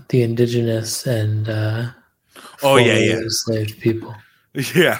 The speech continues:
Speaker 2: right, exactly. Well, I mean, those actually are guerrilla fighters, like, you know, all jokes aside. But, like, you know, the Rough Riders,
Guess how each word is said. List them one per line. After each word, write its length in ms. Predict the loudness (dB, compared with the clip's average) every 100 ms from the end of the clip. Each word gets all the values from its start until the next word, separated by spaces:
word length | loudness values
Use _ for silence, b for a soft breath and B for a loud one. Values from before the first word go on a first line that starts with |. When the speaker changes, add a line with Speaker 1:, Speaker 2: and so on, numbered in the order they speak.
| 2
Speaker 2:
right, 260 | 2 2
exactly. 440 | -2 -4 -6 -6 -2
Well, 260 | -2 0
I 120 | -2
mean, 180 | -2 0
those 240 | 2 2 2
actually 320 | -2 0 2
are 160 | 2
guerrilla 260 | 0 -2 -2
fighters, 420 | -2 -4 -6 -8
like, 220 | -8 -8 -10 -10
you 80 |
know, 120 | -8 -4
all 160 | -4
jokes 260 | -2 -4 -4
aside. 440 | 0 0 0 -6 B B B B B
But, 240 | 0 2
like, 360 | 4 2 2 -6 _ b b b _
you 120 | -2
know, 160 | 0 0
the 140 | 2
Rough 260 | 2 2 2
Riders, 640 | 0 0 -2 -6 -8 -12